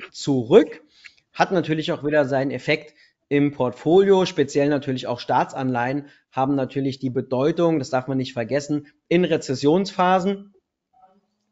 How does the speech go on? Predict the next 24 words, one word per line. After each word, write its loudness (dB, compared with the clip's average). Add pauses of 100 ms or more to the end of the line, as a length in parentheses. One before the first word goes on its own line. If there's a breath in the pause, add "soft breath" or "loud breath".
(100)
zu -6
stabilisieren, 0 (400 loud breath)
auch 4
eine 0
Quelle -2
für -8
ein -4
Rebalancing 0
zu -8
bieten, -2
weil 0
wenn 0
ich -4
Aktien -8
kaufen 0
will, 0 (260 loud breath)
dann 0
muss 2
ich 0
es -6
ja 0 (280 loud breath)
irgendwo 4
hernehmen 2
als -2